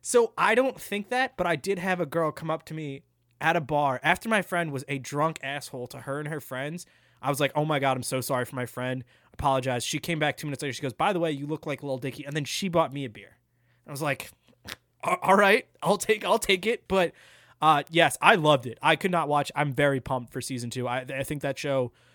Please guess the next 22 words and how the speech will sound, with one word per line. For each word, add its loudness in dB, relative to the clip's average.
is, -2
is 2
in 2
my 4
list -2
of 0
some -6
of -2
the -4
best -2
shows -2
that -2
I -2
watched -4
this -10
year. -8
Other 6
shows 4
that 2
I 4
really 2
liked 2